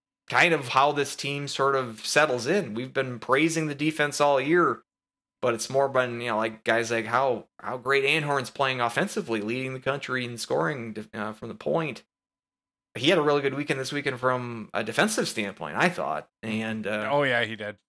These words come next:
Speaker 1: and so if that's, uh, gonna be the recipe, you know, it's, y-, you don't need a ton of offense to carry you at that point. You can win more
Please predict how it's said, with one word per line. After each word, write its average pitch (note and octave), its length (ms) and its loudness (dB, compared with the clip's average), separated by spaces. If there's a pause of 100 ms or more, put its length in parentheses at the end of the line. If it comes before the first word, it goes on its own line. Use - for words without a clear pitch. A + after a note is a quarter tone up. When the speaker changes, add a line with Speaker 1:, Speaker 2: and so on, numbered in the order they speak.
(240)
Speaker 1:
and A2 220 -6
so A2+ 500 2 (240)
if A2+ 220 -4
that's, D3 360 2
uh, D3 380 2 (580)
gonna C3+ 240 -2
be C#3+ 120 0
the C#3+ 80 6
recipe, B2 640 0 (840)
you A#2 60 -8
know, E3 160 -12 (100)
it's, - 580 -6
y-, G#2 140 -8
you B2 180 2
don't E3 240 6
need A3+ 200 4
a G3 40 4
ton A#2 240 0
of A2 260 2
offense A2 360 -6
to A#2 100 -10
carry G#2+ 380 -4
you C#2 60 -6
at F#2+ 240 -8
that G2 200 -6
point. C2 360 -12
You G#2+ 60 -12
can A#2 200 -10
win D#3 160 -4
more F#2+ 400 -2